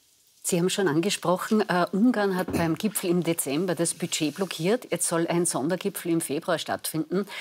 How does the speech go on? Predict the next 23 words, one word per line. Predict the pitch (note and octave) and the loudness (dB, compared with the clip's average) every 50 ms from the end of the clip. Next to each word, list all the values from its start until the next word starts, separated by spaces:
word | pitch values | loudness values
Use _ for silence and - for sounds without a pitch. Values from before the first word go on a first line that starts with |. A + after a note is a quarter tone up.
| - - - | -10 -10 0
Im | - F3+ F#3 - | 0 0 0 0
Kern | - D3+ C#3 C#3 E3+ A3 G#3+ | -2 -2 0 0 2 0 0
geht's | - F#3+ F#3+ - | 0 0 -2 0
um | F#3 F#3+ F#3+ | -2 -2 -2
die | F#3 F#3 | -2 -4
Frage, | - - C#3 C#3+ D3+ D3+ - F#3+ | -4 -2 -2 -2 -2 -2 -4 -6
die | E3+ - F3+ F3 | -2 -2 -2 0
E | |
U | F3+ F3+ G#3 F#3+ | 2 2 0 2
hat | F#3 D#3+ D#3+ | 0 0 0
ja | F3+ | -2
Teile | D#3+ - - - G2+ A2+ C#3+ D#3+ E3+ | -2 -2 -4 -2 -2 0 2 2 2
der | E3 D#3 | 0 0
Gelder | C3+ C#3 C3 D3 D3+ D#3 D3+ | 0 0 0 2 0 0 -2
für | - E3 - | -2 -4 0
Ungarn | E3 E3+ E3+ F3 F3 E3+ | 0 0 2 2 0 0
eingefroren | - C3 C#3+ D3 F3 E3 - - C#3+ C3+ D3+ E3+ F#3 F3 C#3+ | 0 0 -2 -2 -2 -4 -2 -2 0 2 2 2 0 0 0
wegen | C#3+ D3 D3+ E3+ E3 | 0 2 2 0 2
rechtsstaatlicher | D3+ C#3 C3+ - - - - C3+ B2 - F3 D#3+ - E3 | 0 0 -4 -2 -6 -2 -2 -2 -2 -2 -6 -6 -6 -4
Bedenken, | - D#3 B2 - A#2+ B2 B2+ B2+ - F#3+ G3+ G3+ - - - - - - _ | -4 -4 -2 -2 -2 -2 -2 -2 0 0 0 0 -2 -8 -10 -10 -12 -8 _
einen | D3 D3 E3 F#3 G3+ G3 | 0 2 4 4 4 2
Teil | - E3 C#3 B2 D3 | 0 -2 -2 -2 -2
freigegeben. | D#3 - - - C3 - F#3 E3+ - E3+ F3 G3 A#3+ C4 C4+ | -2 -2 -2 -4 0 0 -2 0 0 -2 0 2 2 2 2